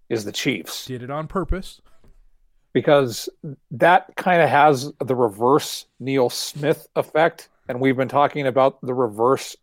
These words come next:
Speaker 1: John Elway effect with what's going on in, in Kansas City with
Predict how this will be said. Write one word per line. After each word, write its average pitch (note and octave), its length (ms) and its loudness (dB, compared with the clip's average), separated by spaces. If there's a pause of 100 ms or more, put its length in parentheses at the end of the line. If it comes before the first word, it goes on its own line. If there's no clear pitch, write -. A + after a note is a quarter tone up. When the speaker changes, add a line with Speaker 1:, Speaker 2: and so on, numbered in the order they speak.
Speaker 1:
John A#2+ 300 0
Elway C3+ 400 4
effect C#3+ 480 0 (680)
with A2+ 140 -8
what's A#2+ 180 2
going C3 280 -2
on B2+ 160 0
in, G2+ 200 -8 (140)
in B2+ 160 -12
Kansas B2+ 400 -6
City B2+ 240 -2
with A2+ 200 -6